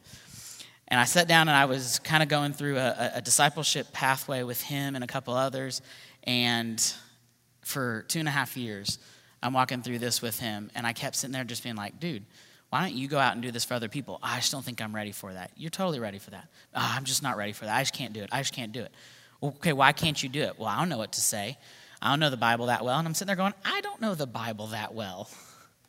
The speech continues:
But for him, he was scared. And it's funny, one day I just said, "Okay, it's time for you to go. It's time for you to go, and it's time for you to do it with somebody else. I'm gonna challenge you now to say, you need to turn around,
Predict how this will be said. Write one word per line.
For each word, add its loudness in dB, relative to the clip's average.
But -2
for 0
him, -2
he -2
was -2
scared. 2
And 0
it's 4
funny, 6
one 4
day 12
I 12
just 4
said, 2
"Okay, 4
it's -2
time 6
for -6
you -2
to -2
go. -2
It's -8
time 4
for -2
you 4
to 0
go, 4
and 0
it's -6
time 2
for -8
you -4
to -4
do -4
it -2
with -4
somebody -2
else. -6
I'm 0
gonna 6
challenge 6
you 0
now 6
to 0
say, 0
you 0
need 2
to -4
turn -2
around, 0